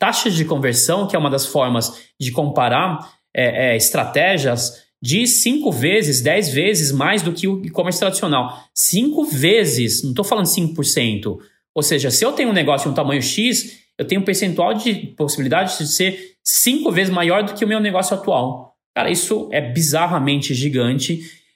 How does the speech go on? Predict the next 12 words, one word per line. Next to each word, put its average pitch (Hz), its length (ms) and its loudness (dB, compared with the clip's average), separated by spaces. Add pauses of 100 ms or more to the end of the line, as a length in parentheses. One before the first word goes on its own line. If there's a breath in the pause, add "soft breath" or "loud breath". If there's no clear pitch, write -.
É, 120 800 2 (540)
é, - 60 -20 (240 loud breath)
eu 139 100 0
vi 127 240 0
um, 147 240 0
um 139 60 2
indicador 135 460 0
uma 131 300 0
vez, 120 300 0
um 120 100 0
cara 123 200 0
falou: 120 420 0